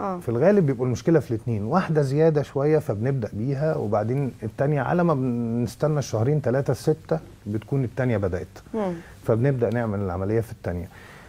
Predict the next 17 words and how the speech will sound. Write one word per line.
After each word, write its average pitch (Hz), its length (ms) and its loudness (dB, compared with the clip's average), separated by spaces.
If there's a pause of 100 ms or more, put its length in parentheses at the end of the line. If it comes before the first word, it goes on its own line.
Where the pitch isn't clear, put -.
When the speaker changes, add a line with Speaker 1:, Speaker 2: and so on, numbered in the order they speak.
(120)
Speaker 2:
لكن 127 340 2
احنا 160 260 2
لو 139 180 6
وصلنا 147 600 2
للمرحلة 107 600 0
اللي 107 160 2
احنا 110 240 -4
المفروض 117 600 2
نغير 113 320 2
المفصل، 123 560 -4 (360)
يبقى 92 180 -6
احنا 110 340 -2
وصلنا 117 360 0
للمرحلة 104 560 0
الرابعة 127 300 2
من 107 120 -2
الخشونة، 120 540 -6